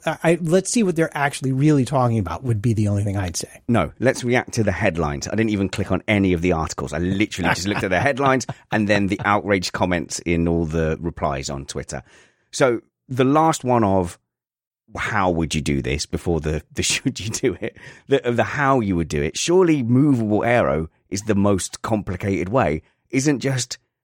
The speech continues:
Speaker 2: n-, knocking out a, an engine cylinder or something, isn't that an easier way to do it?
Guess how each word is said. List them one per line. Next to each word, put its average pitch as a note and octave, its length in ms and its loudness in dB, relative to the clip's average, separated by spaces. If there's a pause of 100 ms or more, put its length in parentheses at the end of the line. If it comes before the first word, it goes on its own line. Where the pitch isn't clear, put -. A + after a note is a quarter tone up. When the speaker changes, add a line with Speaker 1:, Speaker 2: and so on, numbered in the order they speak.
(140)
Speaker 2:
n-, A#2+ 240 4
knocking B2+ 460 2
out A#2+ 160 2
a, A2 340 6
an A2 80 4
engine A#2 320 2
cylinder A#2 600 2
or A2 120 -4
something, A#2+ 360 -2
isn't B2+ 220 0
that C3 140 0
an C3 80 2
easier B2 340 4
way B2 140 4
to A#2 120 -6
do A#2 140 4
it? B2+ 160 2